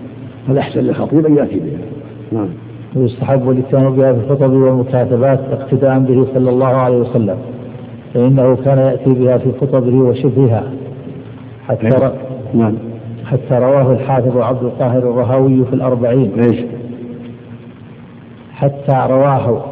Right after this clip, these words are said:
Speaker 2: حتى رواه الحافظ عبد القاهر
Speaker 1: مم.
Speaker 2: الرهاوي في الأربعين التي له عن أربعين صحابية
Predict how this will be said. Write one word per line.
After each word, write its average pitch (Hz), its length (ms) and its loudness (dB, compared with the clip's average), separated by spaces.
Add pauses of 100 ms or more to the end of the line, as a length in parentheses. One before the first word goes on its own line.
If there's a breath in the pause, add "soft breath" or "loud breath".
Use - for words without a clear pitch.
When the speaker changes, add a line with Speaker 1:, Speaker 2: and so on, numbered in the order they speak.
(200)
Speaker 2:
حتى - 280 -4
رواه 127 340 2
الحافظ 123 420 -2
عبد 123 260 -2
القاهر 113 460 -2 (240)
Speaker 1:
مم. 120 200 -2 (140)
Speaker 2:
الرهاوي 127 580 2
في 131 120 -4
الأربعين 123 720 -2
التي 127 360 -2
له 127 160 0 (420)
عن 127 120 -6
أربعين 127 460 0 (120)
صحابية 110 480 -2